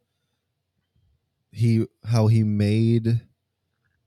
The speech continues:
how it felt in the house, the way that the camera was moving, how in and out of rooms, and the, like, the geography of the house and the, the, the overall layout of the house felt pretty epic and pretty awesome. Like,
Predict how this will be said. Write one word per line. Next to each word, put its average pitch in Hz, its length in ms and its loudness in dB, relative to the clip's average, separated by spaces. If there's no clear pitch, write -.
how 113 220 2
it - 100 -4
felt 117 480 0
in 110 180 -4
the 101 120 -2
house, 98 580 -4
the 110 80 -2
way 107 160 2
that 110 200 0
the 107 80 -2
camera 110 400 -2
was 107 400 -2
moving, 110 600 0
how 101 200 -2
in 110 200 -2
and 107 120 0
out 101 240 -2
of 101 200 0
rooms, 107 600 0
and 92 300 -6
the, 113 100 0
like, 101 300 -4
the 98 160 -2
geography 104 840 0
of 92 200 -4
the 95 100 -4
house 92 680 -6
and 95 180 -6
the, 90 160 -6
the, 87 380 -6
the 98 100 -6
overall 92 500 -2
layout 92 340 -2
of 92 80 -2
the 92 100 -2
house 92 340 -4
felt - 500 -6
pretty 107 280 0
epic 98 320 -4
and 98 140 -8
pretty 98 220 -2
awesome. 98 400 -4
Like, 92 260 -8